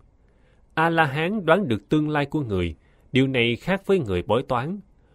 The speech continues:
Họ không có cái nhìn chính xác từ pháp tu bát chánh đạo, mà chỉ nói mò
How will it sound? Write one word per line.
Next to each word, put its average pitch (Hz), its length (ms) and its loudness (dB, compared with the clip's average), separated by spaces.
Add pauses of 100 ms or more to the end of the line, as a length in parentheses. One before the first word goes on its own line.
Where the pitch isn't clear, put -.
(120)
Họ 143 180 0
không 175 200 0
có 196 120 2
cái 202 180 0
nhìn 110 220 -2
chính 175 220 -4
xác 202 360 -4
từ 101 200 0
pháp 170 300 -4
tu 131 180 0
bát 170 220 0
chánh 170 200 -4
đạo, 85 320 -4 (380)
mà 127 120 2
chỉ 143 180 0
nói 180 200 0
mò 90 400 -2